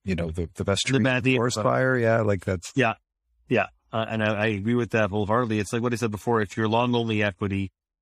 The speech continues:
Speaker 2: there's gonna be worse places to be. Uh, and then even in the S and P five hundred, like I said, uh, you know, I wanna be focused. I'd actually wanna be focused more on, uh,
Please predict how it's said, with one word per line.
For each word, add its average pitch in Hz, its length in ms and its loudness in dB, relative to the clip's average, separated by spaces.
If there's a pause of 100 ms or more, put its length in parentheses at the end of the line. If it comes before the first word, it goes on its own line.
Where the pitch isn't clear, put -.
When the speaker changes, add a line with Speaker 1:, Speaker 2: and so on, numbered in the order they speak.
(140)
Speaker 2:
there's 104 160 -4
gonna 117 180 0
be 104 100 0
worse 98 260 -2
places 95 440 -6
to 92 100 -8
be. 98 300 -8 (540)
Uh, 92 220 0
and 107 140 -2
then 113 180 2
even 110 180 -2
in 107 100 0
the 107 120 2
S 107 140 -4
and 107 80 -4
P 104 80 -2
five 92 120 -8
hundred, 104 400 -2
like 104 180 -2
I 98 120 -4
said, 90 440 -2
uh, 90 360 0
you 107 100 -6
know, 95 60 -2
I 98 60 0
wanna 107 200 -2
be 107 100 -4
focused. 110 480 -4
I'd 107 140 0
actually 113 420 -4
wanna 101 240 -4
be 92 120 -6
focused 95 500 -6
more 95 460 0
on, 90 340 -2
uh, 87 220 0